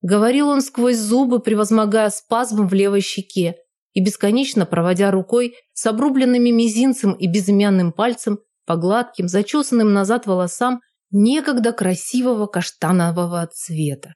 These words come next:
ныне погребенного под пеплом седины. Лоб у него был низкий, обезьяний,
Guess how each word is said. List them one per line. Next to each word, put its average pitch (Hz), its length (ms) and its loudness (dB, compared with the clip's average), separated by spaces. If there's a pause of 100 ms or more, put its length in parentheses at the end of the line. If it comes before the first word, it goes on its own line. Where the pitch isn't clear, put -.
(140)
ныне 285 340 4
погребенного 208 760 0
под - 240 -8
пеплом 160 380 -4
седины. 151 680 -4 (480)
Лоб 269 300 0
у - 20 0
него 226 240 2
был 220 220 2
низкий, 233 500 2
обезьяний, 185 840 -2